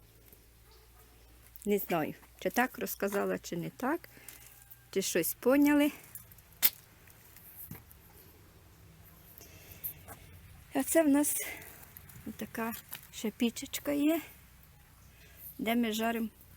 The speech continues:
картоплю. Сковорідка. Ой. Ось така сковорідка.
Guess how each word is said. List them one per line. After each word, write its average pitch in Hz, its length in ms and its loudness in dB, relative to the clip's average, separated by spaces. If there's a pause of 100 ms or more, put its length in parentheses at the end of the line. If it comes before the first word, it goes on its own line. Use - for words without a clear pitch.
(1120)
картоплю. 208 760 2 (2250)
Сковорідка. 220 800 0 (580)
Ой. - 80 -12 (3250)
Ось 196 140 4
така 214 260 0 (1200)
сковорідка. 233 840 -2